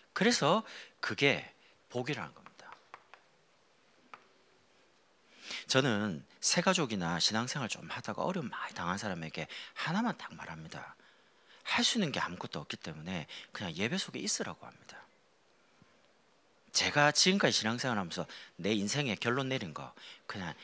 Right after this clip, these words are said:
가장 안전한 그리스도의 품 안에, 하나님 품 안에 있는 게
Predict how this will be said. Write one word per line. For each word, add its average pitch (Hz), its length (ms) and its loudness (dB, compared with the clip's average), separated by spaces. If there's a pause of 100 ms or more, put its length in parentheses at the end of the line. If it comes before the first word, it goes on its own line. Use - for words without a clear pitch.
(160)
가장 - 500 2
안전한 104 600 0 (720)
그리스도의 117 420 2
품 - 220 -2
안에, 135 320 0 (140)
하나님 208 420 4
품 160 240 -4
안에 151 220 -2
있는 113 280 -6
게 78 220 -6